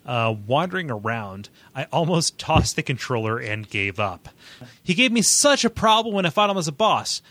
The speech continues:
That's as far as I've been in this area thus far, uh, and it's about time I ventured back."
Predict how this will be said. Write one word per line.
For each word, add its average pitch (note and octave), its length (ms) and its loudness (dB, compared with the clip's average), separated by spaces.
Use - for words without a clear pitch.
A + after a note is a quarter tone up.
That's A#3+ 200 0
as A#3 160 2
far A3 320 4
as F#3 120 0
I've C#3+ 240 0
been E3 200 2
in B2+ 100 -2
this A#2+ 200 -2
area A2+ 340 -2
thus D#3 260 -2
far, G2 400 0
uh, F#3+ 240 -4
and C#4+ 120 -4
it's - 100 -8
about E4+ 200 0
time D#4 180 -2
I D4+ 60 -4
ventured C4 340 -2
back." - 400 -2